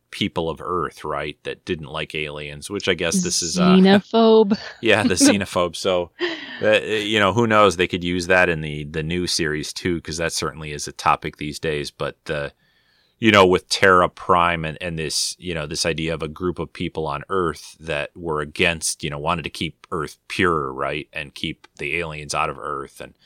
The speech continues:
Speaker 1: the whole thing with, uh, Trip and, and T'Pol's child, and, and,
Speaker 2: Yeah,
Speaker 1: and
Speaker 2: that was
Speaker 1: that's
Speaker 2: a sad one.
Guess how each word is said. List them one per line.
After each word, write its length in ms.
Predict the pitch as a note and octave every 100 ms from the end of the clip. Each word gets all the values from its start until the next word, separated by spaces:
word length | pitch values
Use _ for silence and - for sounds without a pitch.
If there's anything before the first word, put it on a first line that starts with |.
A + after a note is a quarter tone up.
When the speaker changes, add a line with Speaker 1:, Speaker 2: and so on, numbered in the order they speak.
| _ _ _ _
Speaker 1:
the 100 | D#2
whole 160 | E2+
thing 260 | - F2 D#2+
with, 280 | D2+ - E2
uh, 160 | D2 -
Trip 300 | - F#2 -
and, 260 | D#2 D2 - E2+
and 160 | D2+
T'Pol's 580 | - - D#2 D2 D2+ -
child, 680 | - - D#2 C#2+ D2+ D2 D2
and, 140 | C2+ -
and, 140 | G#3 G3
Speaker 2:
Yeah, 280 | F3 E3+ E3+
Speaker 1:
and 80 |
Speaker 2:
that 100 | A3
was 120 | C#4+ C4
Speaker 1:
that's 140 | E3
Speaker 2:
a 40 |
sad 260 | - D#3+ D#3+
one. 320 | D#3 D#3 D#3+